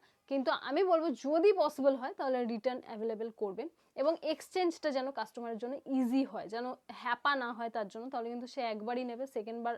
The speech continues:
নমস্কার করে চলে যাবে। আট নাম্বার পয়েন্টে যেটা আমাদেরকে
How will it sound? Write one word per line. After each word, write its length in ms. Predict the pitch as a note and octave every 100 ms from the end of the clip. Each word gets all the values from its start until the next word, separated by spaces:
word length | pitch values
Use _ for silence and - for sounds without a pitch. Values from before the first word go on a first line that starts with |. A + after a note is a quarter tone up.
| - A3+
নমস্কার 520 | G#3+ A3+ - B3 A#3+
করে 200 | A#3 C#4+
চলে 280 | - G3 F3
যাবে। 180 | - -
আট 240 | C4 D#4 G#4
নাম্বার 340 | G#4 G#4 G4
পয়েন্টে 440 | D#4 C4+ C4+ D4+ D4+
যেটা 280 | C4 C4+
আমাদেরকে 360 | C4 B3 A#3+